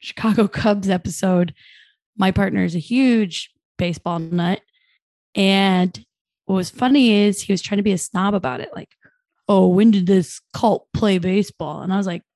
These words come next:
"The nineteen tens." And he was like, "Oh, that's way more recent than I <laughs> thought." So I think he felt a little schooled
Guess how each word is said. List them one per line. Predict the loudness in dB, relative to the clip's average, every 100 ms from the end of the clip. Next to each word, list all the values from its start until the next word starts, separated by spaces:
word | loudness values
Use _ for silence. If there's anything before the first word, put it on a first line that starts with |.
| _ _ _ _ _ _ -2
"The | 2
nineteen | 2 4 4
tens." | 4 4 4 0 -6 -4
And | 2
he | 2
was | 0
like, | -4 -10 _ _ _ _ _ _ -2
"Oh, | 0 2 2 -2 -8 _ _ -12
that's | -8
way | 0 2
more | 2
recent | 0 -2 -4 -8
than | -6
I | -6
<laughs> |
thought." | -4 -4 -4 -6 -8 -14 -16 -18 _ _ _ _ _ _ _ _ _ _ _
So | -6
I | -4
think | 0 0
he | 2 0
felt | 0 -2
a | -2
little | -2 0 0 -4
schooled | -8 -6 -4 -2 -4 -6